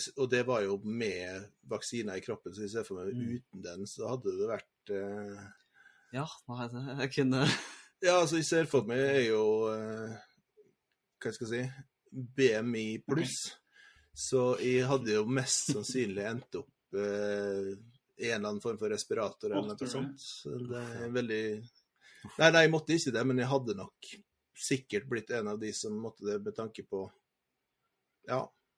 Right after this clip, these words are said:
Speaker 1: en mann som nærmer seg førti og, eh, har et par ekstra kilo rundt
Speaker 2: Ja.
Speaker 1: beltet, så da er jeg bare takknemlig for at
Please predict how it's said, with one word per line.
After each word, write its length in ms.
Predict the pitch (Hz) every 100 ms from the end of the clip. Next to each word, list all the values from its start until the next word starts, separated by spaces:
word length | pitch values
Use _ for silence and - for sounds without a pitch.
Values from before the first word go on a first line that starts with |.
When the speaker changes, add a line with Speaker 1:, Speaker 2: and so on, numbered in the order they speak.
| _ _ -
Speaker 1:
en 180 | 127 123
mann 320 | 113 98 104
som 240 | - 117
nærmer 320 | 113 113 113 101
seg 140 | 110
førti 540 | 120 110 _ - 101 98
og, 480 | 101 101 104 107 107
eh, 220 | 104 104 113
har 180 | 120 104
et 160 | -
par 160 | 120 107
ekstra 360 | 117 - - 107
kilo 540 | 127 110 104 107 107 _ _ _ _ _ _ _ _ _ _
rundt 320 | 120 117 113
Speaker 2:
Ja. 120 | 127
Speaker 1:
beltet, 380 | 127 101 - 120
så 180 | 123 123
da 560 | 120 113 117 117 113 113 113 _ _ _ _ -
er 140 | 127 - - 143
jeg 100 | 165
bare 120 | 127
takknemlig 420 | 120 104 92 95 -
for 120 | 92
at 360 | - - -